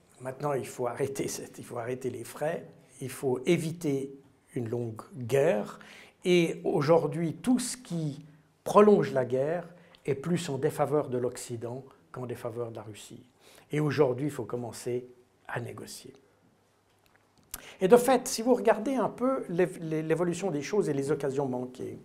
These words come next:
entre mille neuf cent quatre-vingt-quinze et deux mille quatorze, on a toujours oublié, parce que l'annex-, soi-disant, la,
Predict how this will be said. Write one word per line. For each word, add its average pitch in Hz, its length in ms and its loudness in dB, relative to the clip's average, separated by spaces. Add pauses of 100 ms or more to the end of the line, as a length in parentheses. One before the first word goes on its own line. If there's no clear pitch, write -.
(2250)
entre 202 240 6
mille 277 80 8
neuf 262 80 6
cent 180 100 2
quatre-vingt-quinze 175 720 2
et 156 40 4
deux 143 120 2
mille 139 200 0
quatorze, 208 880 2 (460)
on 160 120 -2
a 151 80 0
toujours 151 320 -2
oublié, 156 180 -2
parce 180 140 0
que 156 100 0
l'annex-, - 560 0
soi-disant, 156 600 -4
la, 123 160 -4